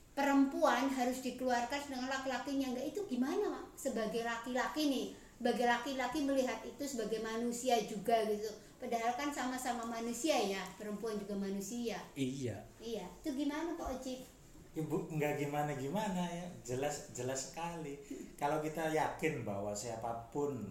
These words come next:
Speaker 3: remajanya, siapapun siswanya, siapapun manusianya, itu dia berhak terhadap pendidikan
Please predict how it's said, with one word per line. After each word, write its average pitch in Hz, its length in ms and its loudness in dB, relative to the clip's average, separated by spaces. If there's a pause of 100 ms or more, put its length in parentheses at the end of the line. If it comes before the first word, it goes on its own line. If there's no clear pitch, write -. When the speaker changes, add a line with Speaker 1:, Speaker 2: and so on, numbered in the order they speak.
(220)
Speaker 3:
remajanya, 110 840 -6
siapapun 113 760 -2
siswanya, 107 480 -8
siapapun 113 800 -4
manusianya, 107 720 -8 (440)
itu 131 360 -4
dia 127 240 -2
berhak 101 640 -8 (120)
terhadap 98 440 -10
pendidikan 104 760 -8